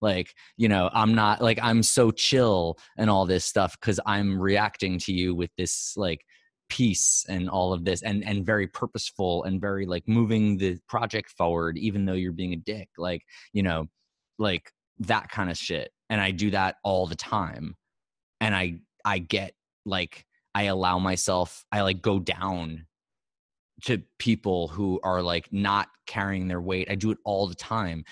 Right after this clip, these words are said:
'cause it's like, yo, I know this person's a motherfucker and I should not, like,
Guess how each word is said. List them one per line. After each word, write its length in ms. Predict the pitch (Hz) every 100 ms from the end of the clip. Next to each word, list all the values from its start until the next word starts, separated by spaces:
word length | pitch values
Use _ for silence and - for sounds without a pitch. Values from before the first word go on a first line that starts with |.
| -
'cause 120 | 120
it's 160 | 110 -
like, 180 | 107 110
yo, 240 | 101 101
I 140 | 85 92
know 160 | 90
this 120 | 90
person's 480 | - 92 - 90 - _
a 80 | 92
motherfucker 580 | 90 87 90 92 - 95
and 80 | 85
I 40 |
should 180 | - 87
not, 240 | 85 82
like, 180 | 92 82